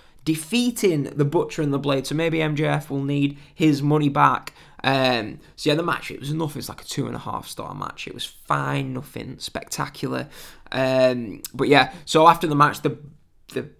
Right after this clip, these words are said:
what do I call them? The bitch, the bunny, whatever you wanna call it. The Butcher and the Blade. The Butcher and the Blade, I can finally get that. The Butcher and the Blade beating down the Young Bucks. Kenny comes out in his bright pink polo shirt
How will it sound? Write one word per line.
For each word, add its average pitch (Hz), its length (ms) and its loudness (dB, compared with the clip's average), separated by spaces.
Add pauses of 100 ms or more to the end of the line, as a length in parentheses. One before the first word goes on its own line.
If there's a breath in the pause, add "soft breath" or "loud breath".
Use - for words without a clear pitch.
what - 220 -14
do - 80 -14
I - 40 -12
call 160 280 -4
them? 131 160 -4
The - 40 -8
bitch, - 340 -6
the 147 60 -8
bunny, 151 380 -2
whatever 151 320 -2
you 143 120 2
wanna 139 120 -6
call 131 220 -2
it. - 20 -4
The - 60 0
Butcher 240 400 4
and 220 100 4
the 185 60 6
Blade. 147 320 2
The 170 60 -4
Butcher 311 340 -2
and 220 120 0
the 190 60 0
Blade, 123 300 -6
I - 80 -10
can - 180 -18
finally - 320 -10
get - 160 -8
that. - 140 0
The 160 60 -6
Butcher 226 300 4
and 190 80 0
the 160 40 0
Blade 147 320 -2 (240 loud breath)
beating 165 320 2
down 156 360 6 (180 loud breath)
the 151 80 6
Young 151 280 6
Bucks. 156 220 4
Kenny 202 340 0
comes 190 300 -2
out 185 240 2
in 160 80 -4
his 143 100 -2
bright 175 380 0
pink 165 240 -2
polo 165 500 2
shirt 170 480 -2